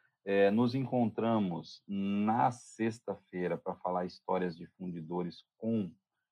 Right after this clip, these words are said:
é, o senhor Enio Heinz, que lá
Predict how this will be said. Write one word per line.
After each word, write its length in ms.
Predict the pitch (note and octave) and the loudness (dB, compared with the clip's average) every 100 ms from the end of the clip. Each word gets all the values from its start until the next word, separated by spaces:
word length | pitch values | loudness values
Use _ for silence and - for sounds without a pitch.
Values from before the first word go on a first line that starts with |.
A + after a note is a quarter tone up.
| _ | _
é, 680 | F2 E2+ E2+ E2+ E2+ E2+ E2 _ _ _ - | -6 -2 0 0 0 -2 -4 _ _ _ -8
o 640 | G2+ G#2+ G#2+ G2+ F#2 E2+ - | -2 0 2 2 0 -4 -8
senhor 500 | - G2+ G2+ G2 - | -8 -2 0 0 -2
Enio 480 | A2 B2 B2 G#2 E2 | 0 2 4 2 4
Heinz, 540 | F2+ A2 A#2+ A#2 - - | 8 8 6 0 -6 -20
que 180 | - F#2 | -16 -10
lá 460 | F3 F2 F2 G#2 | -6 -2 2 2